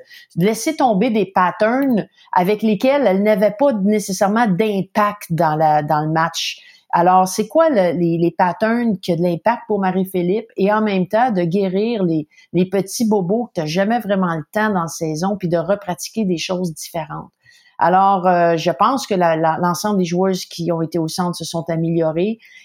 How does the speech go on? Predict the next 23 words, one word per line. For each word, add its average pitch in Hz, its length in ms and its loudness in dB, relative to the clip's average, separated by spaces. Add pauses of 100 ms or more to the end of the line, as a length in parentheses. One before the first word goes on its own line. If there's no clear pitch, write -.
(140)
et, 185 340 4
et 180 60 4
je 175 100 2
pense 196 380 0
qu'on 175 160 0
regarde 180 400 2
le 175 100 0
centre 202 320 -4
en 170 80 -2
disant, « 165 220 0
Est-ce 175 160 -4
que 208 80 -4
c'est 185 260 -4
un 202 180 0
endroit 185 400 0
qui 180 140 -4
me 165 60 -4
permettait 175 560 -2
d'aller, 160 340 0
d'a-, 151 300 -6
d'aller 165 260 0
m'entraîner 170 560 -2
là 175 220 -2